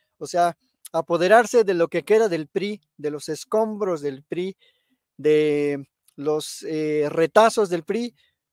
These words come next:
pues ahí Marco Cortés que se informe con su colega, amigo, compañero de lucha, eh, brother,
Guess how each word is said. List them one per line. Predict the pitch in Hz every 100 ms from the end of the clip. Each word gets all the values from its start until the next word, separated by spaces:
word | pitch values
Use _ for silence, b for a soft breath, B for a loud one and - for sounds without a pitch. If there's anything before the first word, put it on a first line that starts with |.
| _
pues | - 143 139 - - - _
ahí | 147 175
Marco | 208 226 226
Cortés | 196 180 214 208
que | 208
se | 180
informe | 170 156 208 208 202
con | - 160
su | 170
colega, | - 160 180 190 185 180
amigo, | 165 180 190 180
compañero | 160 147 147 135 143 160 185 175
de | 151
lucha, | 170 190 - 190 185 _ _ _ -
eh, | 143 139 139 139 135 135 135 135 _ _
brother, | 131 160 180 185 190